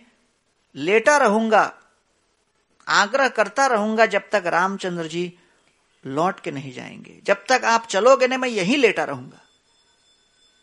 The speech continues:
तब उनके उस भाव को देखकर रामचंद्र जी स्वयं तो गए नहीं,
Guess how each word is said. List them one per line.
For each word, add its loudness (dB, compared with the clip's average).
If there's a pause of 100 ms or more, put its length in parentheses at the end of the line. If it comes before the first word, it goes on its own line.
(1040)
तब -6 (520)
उनके -8
उस -8
भाव -6
को -8
देखकर -10 (840)
रामचंद्र -2
जी -4
स्वयं -4
तो -6
गए -2
नहीं, -12